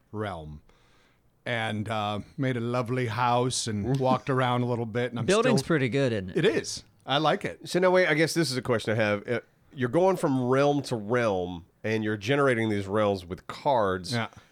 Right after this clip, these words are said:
Speaker 2: When you go from one realm to another, can you go back to that realm?
Speaker 1: Yeah.
Speaker 2: Like where your house is?
Speaker 1: Yeah.
Speaker 2: Okay,
Speaker 3: You
Speaker 2: gotcha. So, yeah, you can build a house in one realm and, like, okay, that's my house.
Speaker 1: And apparently you can, like, copy-paste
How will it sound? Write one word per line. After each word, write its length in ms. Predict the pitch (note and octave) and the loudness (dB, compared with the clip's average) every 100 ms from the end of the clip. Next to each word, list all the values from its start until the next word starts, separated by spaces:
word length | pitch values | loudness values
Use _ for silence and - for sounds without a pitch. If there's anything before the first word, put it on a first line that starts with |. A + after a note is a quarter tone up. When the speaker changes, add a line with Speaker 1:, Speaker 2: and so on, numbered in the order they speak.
| _ _ _ _ _ _ _ | _ _ _ _ _ _ _
Speaker 2:
When 320 | A#2 A#2+ D3 | -8 -2 2
you 380 | D3 C#3 C3 A2 G#2+ - | 2 2 2 -4 -14 -4
go 140 | F3 | 0
from 160 | F3+ F#3+ | 2 2
one 220 | F3 D3+ | 2 2
realm 280 | B2+ D#3+ D#3 | 2 2 2
to 140 | C#3 C3 | 0 2
another, 260 | C#3 C#3 | 2 0
can 160 | G#2+ C3 | 0 0
you 100 | B2 | 2
go 160 | A#2+ | 2
back 320 | G2+ F#2+ G2+ - | 0 0 -2 -2
to 60 | C3 | -2
that 160 | D3+ | -2
realm? 180 | D3+ D#3+ | 2 2
Speaker 1:
Yeah. 80 | B2+ | 2
Speaker 2:
Like 80 | B2+ | 2
where 160 | D#3+ | 2
your 140 | D3 B2 | 2 2
house 300 | C#3+ G2+ - | 2 0 -4
is? 240 | C#2+ - | -8 -6
Speaker 1:
Yeah. 140 | A#2 - - _ _ | -6 -6 -12 _ _
Speaker 2:
Okay, 240 | - D#3 C3+ | 0 2 2
Speaker 3:
You 40 | |
Speaker 2:
gotcha. 380 | G#2+ B2+ - E2+ | 2 0 0 -8
So, 340 | - G2+ F#2 F#2 | -4 -4 -4 -4
yeah, 220 | A#2 D#2+ - | -4 -4 -4
you 100 | A#2+ | -2
can 160 | C3 | -2
build 240 | G#2+ C3+ C3 | 0 2 2
a 60 | A2 | 2
house 280 | B2+ A#2 | 2 2
in 140 | A#2 A2 | 0 2
one 200 | C3 B2 | 2 2
realm 380 | G#2 F#2+ F2+ F2 | 2 0 0 -2
and, 100 | F2 | -2
like, 160 | F2+ | -2
okay, 240 | - A#2+ A2 | -2 0 -2
that's 220 | A2 - | -2 -2
my 120 | F2 | -6
house. 180 | E2+ B1 | -4 -4
Speaker 1:
And 100 | C#3+ | -4
apparently 380 | G#2+ F3+ C#4 D3 | 0 0 2 0
you 100 | C3+ | 0
can, 160 | B2+ | 0
like, 220 | B2 A2 - | -2 -4 -4
copy-paste 800 | D#3 C#3+ B2+ A2 D3 C#3+ - | -2 -2 -2 -4 -2 -2 -4